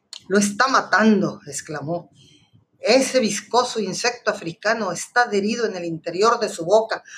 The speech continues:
a causa de la maldición que ha caído sobre usted".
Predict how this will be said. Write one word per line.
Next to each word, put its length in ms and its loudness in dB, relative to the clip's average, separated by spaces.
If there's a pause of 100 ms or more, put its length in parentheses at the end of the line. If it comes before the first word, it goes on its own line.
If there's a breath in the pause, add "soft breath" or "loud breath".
(360 loud breath)
a 180 0
causa 420 4
de 100 6
la 100 4
maldición 720 0
que 80 -2
ha 80 0
caído 360 2
sobre 300 -4
usted". 500 -4